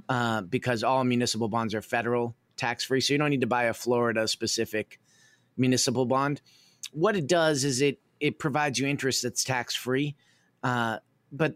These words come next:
it still carries the same risk as bonds in general in terms of interest rate sensitivity. And right now, interest rates are so low, uh, that you're not getting a lot of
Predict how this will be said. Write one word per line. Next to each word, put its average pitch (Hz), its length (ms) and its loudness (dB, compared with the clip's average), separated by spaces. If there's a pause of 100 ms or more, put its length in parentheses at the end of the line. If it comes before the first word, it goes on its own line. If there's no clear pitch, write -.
it 156 180 -2
still 160 260 2
carries 139 320 0
the 123 80 -2
same 123 320 0
risk 127 360 0
as 110 260 -2
bonds 113 420 0
in 110 140 -2
general 117 420 0
in 110 140 -4
terms 117 380 0
of 110 260 0 (220)
interest 113 360 0
rate 113 220 0
sensitivity. 104 960 0
And 104 400 -2 (240)
right 143 180 0
now, 123 140 0
interest 117 300 0
rates 117 180 0
are 113 60 0
so 113 220 2
low, 110 460 2 (460)
uh, 107 320 0
that 120 140 2
you're 120 100 0
not 127 160 0
getting 123 240 0
a 113 60 2
lot 110 180 2
of 95 220 -4